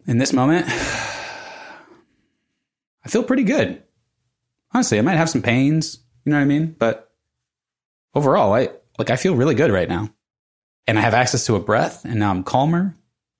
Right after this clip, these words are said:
That's cool. From that place, recognizing that you have access to that always.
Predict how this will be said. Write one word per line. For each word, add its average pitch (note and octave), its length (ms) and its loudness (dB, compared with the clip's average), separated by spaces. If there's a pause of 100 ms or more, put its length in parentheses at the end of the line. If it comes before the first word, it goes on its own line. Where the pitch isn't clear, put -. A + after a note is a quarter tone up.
(480)
That's - 140 -6
cool. C3 380 -2 (1080)
From D#3+ 280 0
that C3+ 260 2
place, A#2 520 -4 (360)
recognizing C#3 560 2
that A2 100 0
you B2+ 140 0
have B2 260 0
access C3+ 340 0
to D3 100 0
that C#3 420 0 (320)
always. G2 580 -2